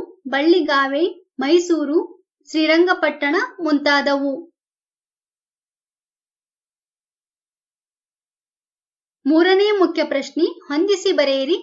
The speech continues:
ಎಂಬುದಾಗಿದೆ. ಅ ಪಟ್ಟಿಯಲ್ಲಿರುವಂತಹ ಅಂಶಗಳು ಯಾವ್ಯಾವೆಂದರೆ, ಬಿಳಿಗಿರಿ ರಂಗನ ಬೆಟ್ಟ,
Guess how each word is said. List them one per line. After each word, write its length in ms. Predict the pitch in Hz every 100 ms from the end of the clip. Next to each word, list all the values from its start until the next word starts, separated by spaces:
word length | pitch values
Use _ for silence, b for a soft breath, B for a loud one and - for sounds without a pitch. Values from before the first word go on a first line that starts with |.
| -
ಎಂಬುದಾಗಿದೆ. 800 | 285 277 285 277 269 254 269 269 254 - _ _ _ _ _
ಅ 100 | 320 440
ಪಟ್ಟಿಯಲ್ಲಿರುವಂತಹ 1000 | 453 320 - 392 339 330 294 269 285 302 427 -
ಅಂಶಗಳು 500 | 302 330 392 320 381 -
ಯಾವ್ಯಾವೆಂದರೆ, 720 | 277 285 277 277 269 262 262 349 - _ _ _ _ -
ಬಿಳಿಗಿರಿ 480 | 294 392 415 403 403
ರಂಗನ 340 | 320 294 294 285
ಬೆಟ್ಟ, 260 | 269 247